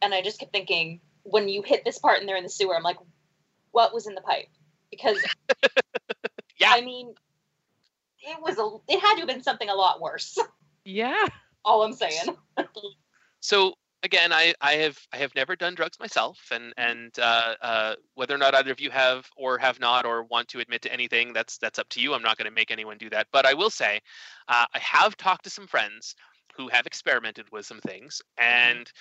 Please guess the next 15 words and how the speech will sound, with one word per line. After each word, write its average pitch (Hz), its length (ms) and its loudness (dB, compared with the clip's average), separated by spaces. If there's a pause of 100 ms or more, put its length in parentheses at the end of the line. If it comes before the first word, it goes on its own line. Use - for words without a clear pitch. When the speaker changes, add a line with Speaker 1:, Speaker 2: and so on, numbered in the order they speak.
(360)
Speaker 2:
uh, 123 180 4 (140)
different 170 260 -4
drugs 151 400 0
will 135 160 -6
affect - 400 -4
different 147 320 -6
people 120 300 -6
in 117 160 -16
different - 320 -12
ways. - 400 -14 (400)
Speaker 1:
Right. - 80 -8
Speaker 2:
So 110 340 -2 (180)
Speaker 3:
Mm. 170 160 -12 (120)
Speaker 2:
for 180 260 0
a 175 80 8